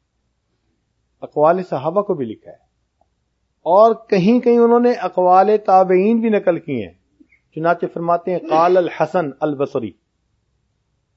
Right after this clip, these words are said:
تو ان کے اقوال کو بھی انہوں نے نقل کیا ہے۔ اس کا مطلب ہے کہ امام بخاری بھی اس بات کو سمجھتے تھے کہ دین کے اندر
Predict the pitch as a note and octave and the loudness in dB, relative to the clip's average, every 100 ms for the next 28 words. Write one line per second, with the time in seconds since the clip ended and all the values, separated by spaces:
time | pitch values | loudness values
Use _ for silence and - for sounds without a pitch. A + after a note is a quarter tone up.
0 | _ _ _ _ _ _ _ - A3 C#4+ | _ _ _ _ _ _ _ -8 -4 -4
1 | C#4 C#4 A#3+ A3+ A3+ G#3+ G#3 G3+ F#3+ E3+ | 0 0 4 2 2 -2 -2 -4 -6 -6
2 | D3+ C3 G#2 F#2+ E2+ _ _ _ _ _ | -6 -8 -8 -16 -20 _ _ _ _ _
3 | - F3+ A#3 G#3 G3+ G#3+ G#3 A3+ A#3 A3 | -10 -4 0 0 0 0 2 0 0 -4
4 | F#3+ F3+ F#3 C#3+ - D3 F3+ A3+ A3+ G3 | -2 -2 -4 -6 -4 -2 0 -2 -4 -6
5 | E3+ C#3 C#3+ E3 F3+ - D#3+ F3 F3 E3 | -10 -4 -2 -2 -4 -6 -4 -4 -2 -4
6 | B2+ C3 D#3+ - _ _ _ _ _ E3 | -2 0 -2 -6 _ _ _ _ _ -8
7 | G#2 A#2 E3+ A#3+ C#4+ C#4 - G#3+ F#3 G#3+ | -6 -4 2 4 4 2 0 -2 -2 0
8 | G#3+ | 0